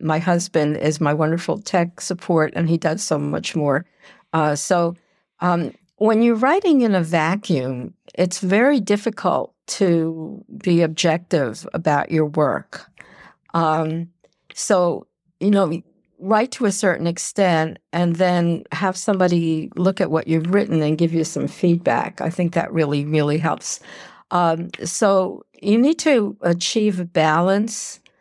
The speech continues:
uh, between having faith in yourself and then also listening to outside people. Uh, so,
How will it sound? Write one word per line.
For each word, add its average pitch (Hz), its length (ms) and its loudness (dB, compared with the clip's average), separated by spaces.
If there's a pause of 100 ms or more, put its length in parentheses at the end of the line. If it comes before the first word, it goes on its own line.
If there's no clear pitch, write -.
(340)
uh, 160 400 2
between 175 300 -2
having 180 320 0
faith 180 720 -2
in 175 180 2
yourself 160 760 0 (140)
and 175 140 2
then 170 140 2
also 175 720 0 (260)
listening 190 600 2
to 185 640 -2
outside 170 600 -2
people. - 560 -6 (840)
Uh, 165 300 0
so, 170 380 0